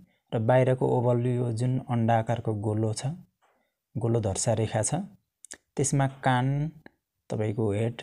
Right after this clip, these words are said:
टाउको सबै ठिक्क भित्र पर्ने गरी गर्नु होला। र त्यस पछाडि जुन यो भित्रको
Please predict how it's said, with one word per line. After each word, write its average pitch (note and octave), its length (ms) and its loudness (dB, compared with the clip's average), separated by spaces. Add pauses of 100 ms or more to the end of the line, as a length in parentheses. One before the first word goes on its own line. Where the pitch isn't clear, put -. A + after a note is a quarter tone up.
(160)
टाउको A#2+ 340 -2
सबै A#2 380 -2 (180)
ठिक्क - 220 -4 (100)
भित्र G2+ 220 -4
पर्ने A2 300 -2
गरी G#2 180 -2
गर्नु F#2+ 260 -4
होला। A#2 220 -4 (1120)
र A#2+ 80 0
त्यस B2+ 300 0
पछाडि B2 320 -2
जुन C3+ 220 2
यो C3+ 100 4
भित्रको A#2+ 400 0